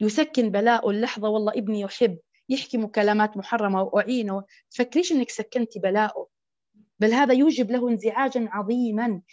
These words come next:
زيادة في بلاءه ومرضه في المآل، شرارة تصبح نار.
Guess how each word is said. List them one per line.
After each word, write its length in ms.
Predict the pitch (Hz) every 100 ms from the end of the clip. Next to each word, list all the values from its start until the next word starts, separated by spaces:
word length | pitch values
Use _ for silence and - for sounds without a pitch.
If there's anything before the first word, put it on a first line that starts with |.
| _ -
زيادة 440 | 185 247 294 233
في 180 | 226 226
بلاءه 320 | 208 233 -
ومرضه 400 | 202 220 226 185
في 80 | 214
المآل، 540 | 180 180 226 208 170 - _ _ _
شرارة 460 | - - 233 285 247
تصبح 460 | 233 262 190 214 196
نار. 320 | 214 214